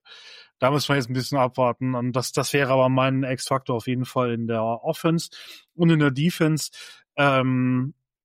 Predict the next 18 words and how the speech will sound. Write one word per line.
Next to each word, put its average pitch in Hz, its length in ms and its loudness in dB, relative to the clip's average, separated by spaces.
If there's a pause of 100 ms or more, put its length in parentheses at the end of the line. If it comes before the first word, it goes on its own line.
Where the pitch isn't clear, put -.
(1120)
ich 147 200 -8
war 156 120 4
am 151 80 2
Überlegen, 139 400 2
ob 127 140 0
ich 123 120 -6
Brian 139 320 2
Branch 143 280 2
sage 160 500 2
oder 139 240 2
das, 131 480 0
äh, 135 300 0
die, 127 260 0
die 123 140 -4
gesamte 131 420 0
Secondary. 113 720 -2 (540)
Ja. 120 240 -2 (960)
Branch, 180 480 0